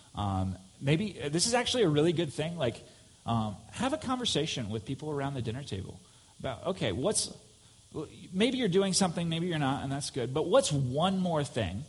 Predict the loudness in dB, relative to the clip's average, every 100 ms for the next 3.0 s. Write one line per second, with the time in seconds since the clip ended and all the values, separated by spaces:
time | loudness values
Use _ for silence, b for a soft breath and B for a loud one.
0 | -16 -20 B B B B -4 0 0 0
1 | -2 -4 -2 -2 -2 -6 -10 B B B
2 | -6 -2 0 2 2 0 -2 -2 -4 -6